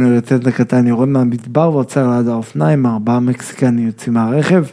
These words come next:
ניגשים לאופניים, אני עכשיו, למזלי, השארתי שם את השטיקים הקטנים, באתי אליהם, אמרתי, לא ידעתי הספרדית, אז אמרתי מילה אחת, סואניו, סואניו, זה החלום שלי,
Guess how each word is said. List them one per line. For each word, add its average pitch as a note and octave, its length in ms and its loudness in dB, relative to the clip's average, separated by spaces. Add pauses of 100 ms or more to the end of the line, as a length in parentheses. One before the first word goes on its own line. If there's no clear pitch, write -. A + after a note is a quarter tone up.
(640)
ניגשים B2 340 0
לאופניים, D#3 480 0
אני A#2+ 180 0
עכשיו, A2+ 320 -4
למזלי, A#2+ 480 2
השארתי A#2+ 340 -2
שם A#2 260 -4
את - 80 -6
השטיקים A#2 640 -6
הקטנים, C#3 540 -2 (560)
באתי D#3 260 2
אליהם, C#3+ 240 4
אמרתי, C3+ 340 2
לא E3 140 2
ידעתי G#3+ 320 2
הספרדית, C#3 720 0
אז C3+ 160 0
אמרתי G#3 280 2
מילה G3+ 360 4
אחת, F3+ 400 -2 (240)
סואניו, F#3+ 520 2
סואניו, C3+ 640 4
זה C#3+ 180 2
החלום E3 360 2
שלי, A#2+ 240 -2